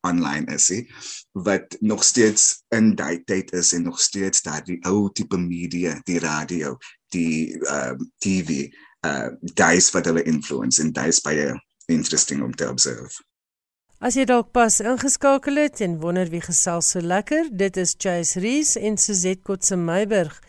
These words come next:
Speaker 2: en hulle praat oor misfit stories van die ander kant.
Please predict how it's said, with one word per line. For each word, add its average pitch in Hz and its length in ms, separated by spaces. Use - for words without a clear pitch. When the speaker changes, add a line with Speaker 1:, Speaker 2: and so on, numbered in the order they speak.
Speaker 2:
en 175 160
hulle 170 240
praat 175 320
oor 170 280
misfit 180 680
stories 175 640
van 165 160
die 160 80
ander 156 320
kant. 147 480